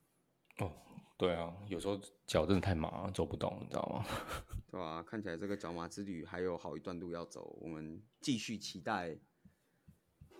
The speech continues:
Speaker 2: 曹董卡起来的那一天。
Speaker 1: 真的，要是有更新再跟你们讲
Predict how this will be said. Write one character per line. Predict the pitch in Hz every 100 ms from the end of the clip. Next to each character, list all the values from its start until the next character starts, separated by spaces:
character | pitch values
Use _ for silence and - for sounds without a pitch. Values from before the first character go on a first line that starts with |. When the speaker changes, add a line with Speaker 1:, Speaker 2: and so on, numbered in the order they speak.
| - _ _ -
Speaker 2:
曹 | - - 101
董 | 113 113 101
卡 | - 113 113
起 | 110 120
来 | 113 113
的 | 113
那 | 127 147
一 |
天。 | 139 139 127 135 135 - - -
Speaker 1:
真 | 92 95
的， | 90 85 85
要 | 98
是 | 101 104 92 85 - 98 - -
有 | 98
更 | 85 101
新 | 98 101
再 | 95
跟 | 90
你 | 90
们 | 82
讲 | -